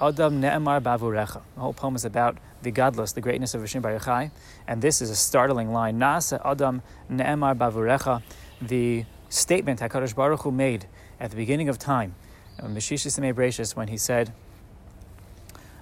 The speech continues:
um, at the beginning of creation, that we're, we will, that, that man will, will be formed. When he formed man and said, "Nasa Adam," which is written in the plural, which is not our subject right now, uh, but he said, "I will make man."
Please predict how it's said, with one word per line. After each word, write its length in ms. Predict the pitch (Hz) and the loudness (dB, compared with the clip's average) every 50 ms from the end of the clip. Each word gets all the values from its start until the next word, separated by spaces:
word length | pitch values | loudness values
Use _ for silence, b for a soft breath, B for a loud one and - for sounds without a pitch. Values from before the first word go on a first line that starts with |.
| B - | B 0
um, 360 | 123 117 113 110 107 110 117 - | 2 4 4 4 2 0 -2 -4
at 100 | 120 - | -4 -6
the 40 | |
beginning 240 | - - 127 131 131 | -4 0 2 2 2
of 60 | 120 | 2
creation, 360 | 107 - 131 123 123 - 135 120 | 0 0 0 0 2 0 0 0
that 120 | 113 113 | 0 0
we're, 140 | 117 120 113 | 0 -2 -2
we 180 | - 135 135 | -2 -2 -2
will, 220 | 123 120 120 120 113 - | 0 0 0 -2 -4 -4
that, 280 | - 117 113 110 107 - | -2 -2 -2 -2 -2 -4
that 200 | 117 117 107 - | -6 -6 -4 -4
man 340 | 123 123 123 127 131 139 135 | -2 0 2 4 4 4 4
will, 200 | 127 127 120 110 - - - | 2 0 0 -2 -6 -10 -6
will 120 | 131 127 120 | -4 -2 -2
be 140 | 107 120 110 | -2 -2 -4
formed. 460 | - - 180 180 147 110 98 92 - - | -2 4 6 6 6 6 4 -4 -12 -10
When 120 | - 120 107 | -8 -8 -6
he 120 | 107 110 | -6 -6
formed 400 | 101 - - 151 156 151 143 113 | -6 -2 2 4 4 4 2 2
man 260 | 123 131 139 143 127 | 2 2 2 2 2
and 100 | 113 110 | 0 -2
said, 180 | - - 113 101 | -2 -4 -2 0
"Nasa 380 | 117 131 139 147 143 - - 120 | 0 2 2 2 0 0 0 2
Adam," 260 | 135 139 123 117 98 104 | 2 2 2 0 -2 -4
which 160 | 107 - 110 | -6 -6 -6
is 100 | 110 104 | -4 -4
written 140 | 131 - 131 | -2 -2 0
in 80 | 120 | -2
the 80 | 117 104 | -2 -4
plural, 420 | - - 135 127 127 131 160 175 - - B B B B B B B B B | -2 2 4 6 6 6 6 4 -2 -12 B B B B B B B B B
which 80 | - | -12
is 100 | - 104 | -6 -2
not 160 | 123 117 117 | -2 0 0
our 80 | 110 107 | 0 -2
subject 380 | - - 117 101 113 113 - 127 | -2 -2 -2 -2 -2 -4 0 0
right 180 | 123 123 123 | 0 0 0
now, 280 | 120 113 110 117 151 156 - - B B B B B B B B B | 0 0 0 0 -2 -4 -10 -16 B B B B B B B B B
uh, 240 | - 110 107 107 107 | -2 0 2 2 2
but 220 | 104 98 117 110 110 | 0 0 0 2 2
he 60 | 113 | 2
said, 200 | 110 - 120 110 | 2 2 4 6
"I 100 | 113 123 | 6 6
will 160 | 135 135 131 | 6 4 4
make 220 | 123 117 113 - | 2 2 0 0
man." 320 | 120 117 113 113 120 147 | 0 2 2 2 0 -2